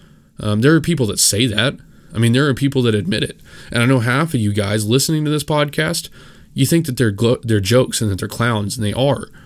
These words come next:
These are the people that say, "Oh, yeah, you can't be mean to yourself and make yourself go work out twice a week or whatever it is, every day." Sorry, twice a day. That's the word I was looking for. Um, think about these people that don't hold themselves accountable to anything at all, ever.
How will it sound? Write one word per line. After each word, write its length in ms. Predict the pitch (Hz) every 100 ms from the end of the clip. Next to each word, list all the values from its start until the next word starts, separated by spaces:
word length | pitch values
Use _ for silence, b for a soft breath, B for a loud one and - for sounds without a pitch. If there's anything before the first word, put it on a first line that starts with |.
| B B B
These 300 | - 113 135
are 40 | 131
the 80 | 117
people 200 | 123 120
that 60 |
say, 200 | - 110
"Oh, 260 | 107 110 101
yeah, 200 | 98 98
you 160 | 101
can't 300 | 123 139 127
be 200 | 110 113
mean 240 | 113 113 120
to 60 |
yourself 340 | 110 110 120 117
and 80 | 110
make 180 | 110
yourself 300 | 110 110 117
go 140 | - 110
work 240 | 107 104
out 160 | 117 107
twice 280 | - 110 -
a 60 |
week 380 | 104 113 117 -
or 200 | 107 87 B B B
whatever 380 | 123 120 117 113
it 80 | 110
is, 240 | 113 117 113
every 200 | 113 110
day." 320 | 107 104 113 - - - - - - -
Sorry, 320 | - - 120
twice 300 | - 117 110
a 60 | 110
day. 160 | 113 95
That's 180 | 90
the 80 | -
word 140 | 107 104
I 20 |
was 140 | 104
looking 160 | 104 104
for. 240 | 113 107 B B B B B B
Um, 460 | 117 104 92 92 101 - - - - - - -
think 180 | - 175
about 200 | 175 170
these 140 | 165 -
people 220 | 151 131
that 100 | 107
don't 180 | 120 107
hold 240 | 117 117
themselves 420 | 104 98 113 117
accountable 420 | 104 - 104 101
to 160 | 104 -
anything 320 | 123 110 107
at 60 | 101
all, 280 | 107 101 -
ever. 300 | 107 -